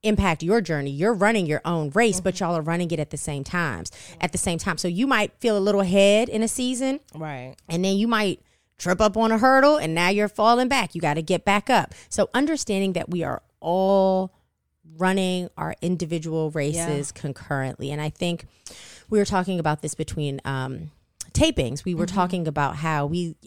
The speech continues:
Speaker 1: as young people, you looked up to your parents as he-,
Speaker 2: Mm-hmm.
Speaker 1: as heroes or your grandparents as heroes, um, and make people almost superhuman, but recognizing that those people are still running their own
Speaker 2: Their
Speaker 1: race
Speaker 2: own
Speaker 1: till the
Speaker 2: race.
Speaker 1: end,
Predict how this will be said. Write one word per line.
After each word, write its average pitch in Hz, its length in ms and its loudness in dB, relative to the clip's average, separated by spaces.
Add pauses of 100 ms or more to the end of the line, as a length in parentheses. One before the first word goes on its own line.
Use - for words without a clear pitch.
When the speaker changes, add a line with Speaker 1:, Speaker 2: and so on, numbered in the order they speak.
(100)
Speaker 1:
as 151 240 -4
young 170 240 -2
people, 175 300 -4
you 156 160 -4
looked 165 360 -4
up 160 160 -6
to 180 100 -10
your 160 120 -4
parents 160 600 -4
as 127 140 -8
he-, 180 140 0
Speaker 2:
Mm-hmm. 247 100 -6
Speaker 1:
as 156 140 -2
heroes 208 580 2
or 151 40 -2
your 127 160 -4
grandparents 202 640 -2
as 135 140 -8
heroes, 196 600 0 (500)
um, 143 280 -2
and 139 140 -6 (140)
make 170 180 -6
people 180 220 -4
almost 165 320 -4
superhuman, 180 540 -4
but 151 160 -4
recognizing 180 680 -4
that 160 220 -8
those 320 340 -2
people 127 720 -6
are 165 160 0
still 151 380 -4
running 139 460 -6
their 139 200 -6
own 135 140 -6
Speaker 2:
Their 170 180 -4
Speaker 1:
race 170 220 -2
Speaker 2:
own 175 120 -6 (120)
Speaker 1:
till 302 220 0
the 294 100 0
Speaker 2:
race. - 120 -4
Speaker 1:
end, 285 200 -2